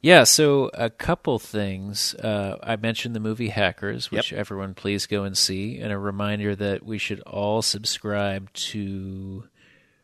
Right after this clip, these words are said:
Speaker 1: Russian Girls Workshop, A K A
Speaker 2: Yep.
Speaker 1: Anastasia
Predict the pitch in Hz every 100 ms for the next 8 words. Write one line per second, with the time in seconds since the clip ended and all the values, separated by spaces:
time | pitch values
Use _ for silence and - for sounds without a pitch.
0 | _ - 107 107 110 107 101 95 - 107
1 | 101 - 107 104 - 104 101 - 98 101
2 | 101 98 104 101 98 - 101 101 - 101
3 | 98 98 95